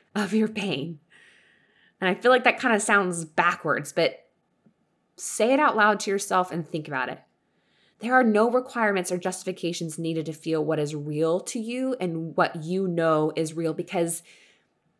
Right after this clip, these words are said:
you know it's real because it hurts, 'cause it clouds your mind and your heart.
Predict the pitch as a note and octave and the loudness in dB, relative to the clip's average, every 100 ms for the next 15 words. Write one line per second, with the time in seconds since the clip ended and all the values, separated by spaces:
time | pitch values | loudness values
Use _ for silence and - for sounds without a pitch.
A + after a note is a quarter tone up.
0 | _ _ _ - G3+ C4 C4+ A#3+ C4 B3 | _ _ _ -6 4 8 8 6 4 6
1 | C4+ C4+ - - E4 - - - - _ | 6 4 0 -4 -4 -4 -4 -4 -6 _
2 | _ _ - A3 A3+ - B3 C4 A#3+ A#3+ | _ _ -6 -2 -2 -2 -2 0 0 -4
3 | B3 C#4+ A#3+ A3 A3 C#4 D4 | -2 -4 -2 -4 -2 -2 -2